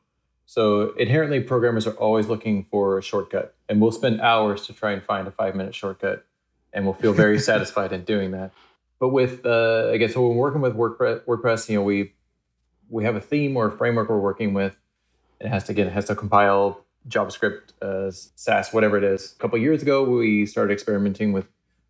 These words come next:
Speaker 1: Grunt, and that was cool. And then about a year after that, like, "You know what? Let's try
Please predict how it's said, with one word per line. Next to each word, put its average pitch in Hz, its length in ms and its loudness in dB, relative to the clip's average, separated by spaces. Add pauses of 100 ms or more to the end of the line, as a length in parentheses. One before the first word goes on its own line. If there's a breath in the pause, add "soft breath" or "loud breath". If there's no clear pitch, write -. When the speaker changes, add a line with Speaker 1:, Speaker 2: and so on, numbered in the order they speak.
(100)
Speaker 1:
Grunt, 123 380 2 (120)
and 101 120 -4
that 101 120 -2
was 113 140 -2
cool. 123 380 2
And 95 200 -6
then 104 600 2
about 95 180 -4
a - 20 -2
year 107 220 4
after 101 160 -4
that, 107 180 0
like, 101 160 -6
"You 113 60 -2
know 110 80 2
what? 110 140 -2
Let's 107 160 -2
try 101 480 0